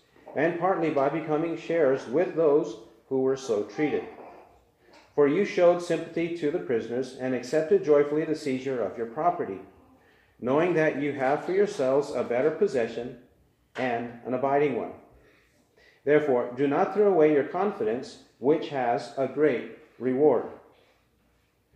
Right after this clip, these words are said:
For you have need of endurance, so that when you have done the will of God,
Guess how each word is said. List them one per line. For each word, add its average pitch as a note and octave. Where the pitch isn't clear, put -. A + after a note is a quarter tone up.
For D#3+
you D#3+
have E3+
need E3+
of C3
endurance, C3
so D3+
that C3
when C3+
you D3+
have E3
done G#3
the F#3+
will F3+
of -
God, A#2